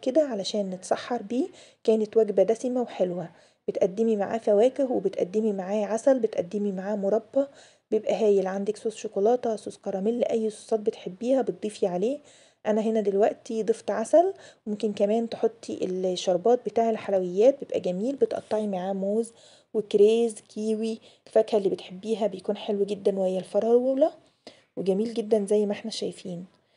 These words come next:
اتمنى ان شاء الله تجربوا الوصفة وتعجبكم. وان عجبكم فيديو النهاردة والطريقة،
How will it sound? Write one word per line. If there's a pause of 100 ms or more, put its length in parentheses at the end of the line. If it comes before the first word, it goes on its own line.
(200)
اتمنى
ان
شاء
الله
تجربوا
الوصفة
وتعجبكم.
وان
عجبكم
فيديو
النهاردة
والطريقة،